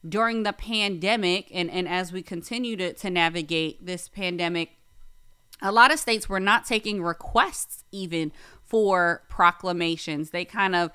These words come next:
trimmed the fat, if you will, with some of the things that they typically do, um, based off of covid nineteen. So s-, if your state maybe was not listed,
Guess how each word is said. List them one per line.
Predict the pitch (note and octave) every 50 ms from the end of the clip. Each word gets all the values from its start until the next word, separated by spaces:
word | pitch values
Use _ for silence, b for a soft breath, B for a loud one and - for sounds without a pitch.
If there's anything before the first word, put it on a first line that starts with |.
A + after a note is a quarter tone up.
| b b b b -
trimmed | - - - - A#3+ A#3 A#3 A#3+ A#3 A3+ G3
the | G#3+ G3+
fat, | - - G3+ F3+ F3 F#3 F#3+ -
if | G3 G3 - -
you | F#3+ G3
will, | F#3 F3+ F3+ F3 F3+
with | E3 F3 E3 -
some | - G3+ F3 F#3+ F#3+
of | E3
the | D#3+ F3 E3
things | - F#3+ F#3 F3+ F3+ F#3 F3 -
that | F3+ E3+ -
they | E3+ E3+ E3
typically | - - - - A#3+ A3 - G#3+ - - - G#3 G3+ F#3+
do, | F3 D#3 F#3 A3 A3 F3+ E3 D#3+ D#3+ F3 F#3 B B B B B B
um, | F3+ F#3 F#3 F3+ E3
based | D3 - F#3 F#3 G3 G3+ - - - -
off | F3+ F3+ F3+ F#3 F#3 - - - -
of | E3+ F3 E3+ E3+ E3+ E3 E3 - b b b b -
covid | - - A#3+ A3+ G#3+ G3 G3 G3 F#3 F#3
nineteen. | F#3 F3+ F3+ F3 B2 - - G#3 G#3 G3 E3+ D#3 D3+
So | D3+ - F#3+ E3+ D#3+ D#3 - B B B B
s-, | - - - - -
if | A3 G#3+ F#3+ F#3
your | G#3+ A#3+ B3+
state | - - - A3+ A3 A3+ - E3
maybe | F#3 F3+ F#3+ F#3+ G3 G#3+
was | G3 F#3 F#3+ F#3+ F#3 E3
not | F3+ F3+ F3 D#3+ - C#3+
listed, | C#3+ D3+ E3+ F#3+ G#3 - - B3 B3 B3+ A#3